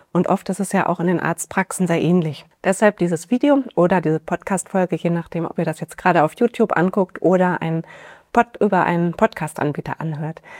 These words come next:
Die Antibabypille ist ja ein hormonelles Verhütungsmittel, das meistens aus zwei Arten von Hormonderivaten besteht, und zwar einem synthetischen Östrogenderivat und einem Gestagenderivat.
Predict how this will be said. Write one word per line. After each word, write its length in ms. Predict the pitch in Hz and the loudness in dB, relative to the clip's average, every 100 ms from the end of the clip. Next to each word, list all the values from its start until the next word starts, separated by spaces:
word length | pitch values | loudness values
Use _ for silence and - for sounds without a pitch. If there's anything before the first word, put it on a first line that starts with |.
| - - _ - | -20 -20 _ -2
Die 160 | 190 175 | 2 2
Antibabypille 760 | 175 190 202 226 254 - 226 | 2 0 2 2 2 0 0
ist 180 | 196 - | 0 0
ja 120 | 202 | -2
ein 320 | - 170 170 175 | 0 0 0 2
hormonelles 500 | 175 175 214 254 - | 2 4 4 2 0
Verhütungsmittel, 760 | 214 202 262 294 - 226 240 | -4 -2 -4 -6 -8 -6 -2
das 180 | 214 190 | -4 -2
meistens 400 | 185 190 180 185 | -2 -2 -2 -4
aus 220 | - 175 | -4 -4
zwei 340 | - - 196 196 | -6 0 2 4
Arten 280 | 190 - 196 | 0 -2 -4
von 260 | 180 170 | -2 -2
Hormonderivaten 880 | 175 175 196 214 196 175 160 160 180 | 0 2 2 2 0 -4 -4 -6 -6
besteht, 540 | 170 - - 214 359 202 | -6 -8 -4 -2 -2 -4
und 100 | 185 | -8
zwar 260 | - 180 | -4 -4
einem 240 | 165 175 170 | 0 -2 -2
synthetischen 680 | 180 185 208 185 190 - - | -2 -2 -2 -2 -6 -6 -2
Östrogenderivat 1300 | 202 - - 240 220 233 240 233 233 226 220 285 - | 0 -2 -2 -2 2 0 0 -2 -2 -2 -2 -4 -4
und 140 | 196 | -4
einem 260 | 175 185 185 | -2 -2 0
Gestagenderivat. 1300 | 185 190 - 180 156 135 139 143 135 143 147 113 - | 0 0 -4 -6 -4 -4 -4 -4 -4 -4 -2 -4 -8